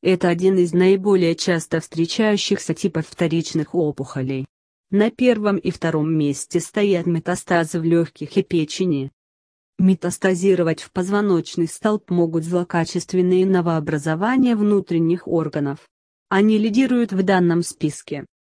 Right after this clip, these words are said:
Это рак лёгких, желудочно-кишечного тракта, матки, яичников, мочевого пузыря и почек.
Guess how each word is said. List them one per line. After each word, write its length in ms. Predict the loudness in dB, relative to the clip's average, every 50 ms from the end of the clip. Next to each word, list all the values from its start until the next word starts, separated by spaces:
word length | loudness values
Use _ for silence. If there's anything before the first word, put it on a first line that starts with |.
| _ _ _ _
Это 320 | -2 0 0 0 0 0 0
рак 280 | 0 0 -2 -2 -2
лёгких, 800 | 2 4 4 4 4 2 -2 -4 0 0 2 2 0 -4 -12 -20 _ _ _ _ -4
желудочно-кишечного 1400 | 0 0 2 2 2 2 2 0 0 0 0 0 0 0 0 -2 -4 -2 0 -2 -2 -2 -2 -4 -4 -2 -2 -4
тракта, 580 | -4 -2 -2 -2 -2 -4 -6 -6 -4 -4 -4 -6 _ _ _ -4
матки, 600 | -2 -2 -2 -2 -6 -8 -10 -10 -8 -8 -8 -12 _ _ _ -6
яичников, 920 | -2 0 2 4 4 2 2 0 -2 -2 -2 -2 -2 -4 -6 -6 -8 _ _ _ _ -6
мочевого 640 | -4 -2 -2 -2 -2 -4 -2 0 0 0 0 0
пузыря 520 | -2 0 0 0 2 4 4 4 4 4 0
и 160 | 0 -4 -6
почек. 540 | -4 -2 -2 -2 -4 -4 -8 -16 -16 -18